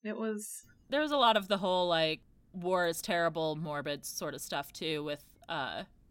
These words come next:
Speaker 2: Alaran and the fact that he had Andalite P T S D, which was sad.
Speaker 1: Yeah, yeah.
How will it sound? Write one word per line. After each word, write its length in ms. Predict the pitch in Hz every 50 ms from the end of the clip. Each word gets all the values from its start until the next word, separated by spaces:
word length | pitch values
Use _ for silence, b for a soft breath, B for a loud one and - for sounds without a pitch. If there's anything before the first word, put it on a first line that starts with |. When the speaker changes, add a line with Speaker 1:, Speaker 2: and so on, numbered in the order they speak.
| - - - - - _ - - - - -
Speaker 2:
Alaran 680 | 185 175 165 165 170 170 160 160 160 156 156 147 147 151
and 340 | 151 151 156 151 - - - _ -
the 140 | 196 190 180
fact 240 | - 196 175 165 -
that 100 | 185 175
he 120 | - 208
had 200 | 185 180 180 180 - _ - - - -
Andalite 420 | 208 226 214 208 208 208 208 -
P 140 | - - 233
T 180 | 196 - 214 175
S 160 | 208 214 -
D, 340 | - 240 214 214 208 220 208 -
which 260 | 220 202 202 - -
was 420 | 190 196 196 196 - - - - - - - _ - - _ - -
sad. 420 | - - - 202 180 220 214 - - _ _ b b b b b b b b _ _ -
Speaker 1:
Yeah, 340 | - 202 202 - - - 180 - - - - _ -
yeah. 340 | 190 180 170 170 165 165